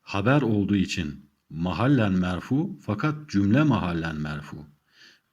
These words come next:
Bu cümlenin içerisindeki her bir kelime pozisyonuna göre harekelendirilir, irap alır.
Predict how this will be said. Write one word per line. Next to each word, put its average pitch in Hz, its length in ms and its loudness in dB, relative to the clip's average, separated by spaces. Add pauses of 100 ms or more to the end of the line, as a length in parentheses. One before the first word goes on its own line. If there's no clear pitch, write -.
(160)
Bu 104 200 2
cümlenin 113 400 6
içerisindeki 95 760 -2
her 113 300 0
bir 87 160 -2
kelime 104 560 -2 (420)
pozisyonuna 110 640 0
göre 113 340 0 (360)
harekelendirilir, 95 1120 -2 (180)
irap 104 400 -2
alır. 85 420 -8